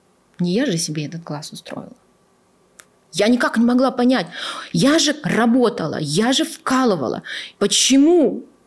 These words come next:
так происходит? Что с моим, блин, глазом? Почему? З-, за что? Знаешь, это первое детское. За что вообще? Я же молодец. А потом вопрос,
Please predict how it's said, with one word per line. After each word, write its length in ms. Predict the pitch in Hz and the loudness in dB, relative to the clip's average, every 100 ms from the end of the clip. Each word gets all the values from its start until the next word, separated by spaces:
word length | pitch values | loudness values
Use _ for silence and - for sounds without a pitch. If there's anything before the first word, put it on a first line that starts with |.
| _ | _
так 300 | 262 254 - | -2 -2 -2
происходит? 680 | 202 202 202 - 262 226 156 | -4 -2 -2 -2 -2 0 0
Что 420 | - - 262 311 | -4 0 2 4
с 160 | 311 - | 2 0
моим, 380 | 208 208 240 | 0 2 2
блин, 220 | 175 185 190 | 2 0 0
глазом? 640 | 165 170 170 170 - 214 - | 0 -2 -4 -6 -8 -6 -4
Почему? 680 | 202 - 226 226 247 196 165 - - - | -2 0 2 4 4 2 -2 -12 -18 -8
З-, 120 | 170 | -6
за 260 | - 156 311 | -4 0 2
что? 560 | - - - 311 247 185 | 2 -2 0 4 4 4
Знаешь, 320 | 214 262 - | 2 0 0
это 160 | 226 233 | -2 -2
первое 520 | - 285 262 214 214 | -2 2 2 4 2
детское. 580 | 208 262 254 - 330 330 | 2 2 2 0 0 2
За 140 | 494 | 0
что 520 | 403 - - 262 320 370 | 0 -4 -4 0 2 2
вообще? 600 | 330 392 - - 339 - - - - | 0 -2 -2 -2 0 0 -2 -6 2
Я 160 | 381 | 2
же 100 | 339 370 | 4 4
молодец. 840 | 392 415 381 403 403 277 180 - - _ _ _ _ _ _ _ _ _ _ _ _ _ _ | 4 2 0 2 2 2 0 -6 -18 _ _ _ _ _ _ _ _ _ _ _ _ _ _
А 120 | 185 | -2
потом 240 | 196 233 | 0 2
вопрос, 520 | 226 226 233 196 196 | 0 0 2 2 0